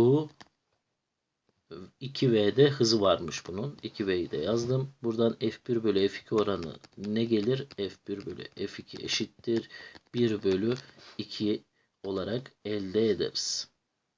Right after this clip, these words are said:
Devam edelim. Heh. Yönleri bir, iki, üç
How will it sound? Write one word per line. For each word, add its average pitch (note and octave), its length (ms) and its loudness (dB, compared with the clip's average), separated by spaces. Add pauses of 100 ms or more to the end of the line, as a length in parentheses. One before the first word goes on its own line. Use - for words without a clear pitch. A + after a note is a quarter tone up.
(1120)
Devam D3 340 -4
edelim. F2+ 480 -2 (3500)
Heh. - 80 -10 (1500)
Yönleri C3+ 500 6
bir, B2+ 100 2
iki, A#2+ 200 0
üç - 420 -2